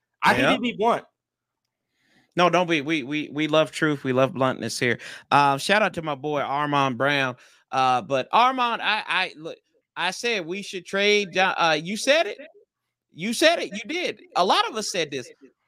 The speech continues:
Speaker 2: But who is going to trade for Landon Collins? Even before all this,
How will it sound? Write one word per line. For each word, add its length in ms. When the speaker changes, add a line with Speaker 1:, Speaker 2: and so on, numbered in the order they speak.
Speaker 2:
But 220
who 760
is 200
going 380
to 160
trade 640
for 140
Landon 420
Collins? 580
Even 360
before 420
all 160
this, 160